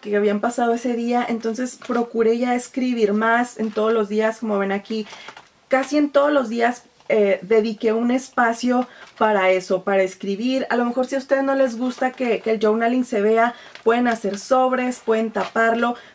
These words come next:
pero sí que pongan toda esta clase de cosas que de verdad es muy importante, son muy importantes los detalles que ustedes escriban y a lo mejor ya cuando lo lean y recuerden esos momentos o recuerden lo que pensaban o lo que sentían en esos momentos, es muy, muy padre. Entonces,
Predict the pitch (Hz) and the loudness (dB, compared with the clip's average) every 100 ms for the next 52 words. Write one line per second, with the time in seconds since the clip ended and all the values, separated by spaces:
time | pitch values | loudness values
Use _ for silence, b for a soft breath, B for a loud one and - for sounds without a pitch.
0 | _ 240 240 240 262 285 277 277 277 277 | _ 0 0 -2 -2 -2 0 0 0 0
1 | 277 269 277 285 262 254 277 262 254 226 | 0 0 -2 -2 -2 0 0 0 0 -2
2 | 247 247 240 220 208 208 208 220 233 262 | -2 -4 -2 0 2 2 0 -2 -2 -2
3 | 247 277 262 262 - 226 208 208 233 247 | -2 0 0 -2 -2 -4 -4 -4 -4 -2
4 | 262 254 247 214 208 226 - 233 208 190 | -2 -2 -4 -4 -2 -4 -2 0 0 -4
5 | 185 190 202 220 233 B B B B - | -2 -2 0 0 -2 B B B B -8
6 | 247 240 240 254 262 - 240 247 254 220 | -6 -2 -2 -4 -6 -6 -2 0 0 0
7 | 226 208 208 220 226 214 247 247 226 202 | 0 0 -2 -2 -2 -2 -2 0 0 2
8 | 202 220 226 226 220 220 202 196 208 202 | 2 2 0 -2 -2 -2 -2 -2 -2 -2
9 | 233 240 240 233 214 196 214 233 240 240 | -2 -6 -6 -6 -6 -4 -4 -4 -6 -8
10 | 208 202 202 220 233 220 202 202 202 208 | -6 -4 -2 -4 -4 -6 -6 -6 -4 -2
11 | 214 226 226 214 208 214 202 202 196 220 | -2 -2 -2 -4 -6 -6 -4 -4 -2 -2
12 | 220 226 240 220 202 208 226 233 B B | -4 -6 -6 -6 -4 -4 -6 -8 B B
13 | B 220 233 - 226 233 240 269 285 254 | B -4 -4 -4 -2 2 2 4 2 2
14 | 233 233 - 190 196 208 220 233 254 | -2 -4 -6 -4 -4 -2 -4 -4 -6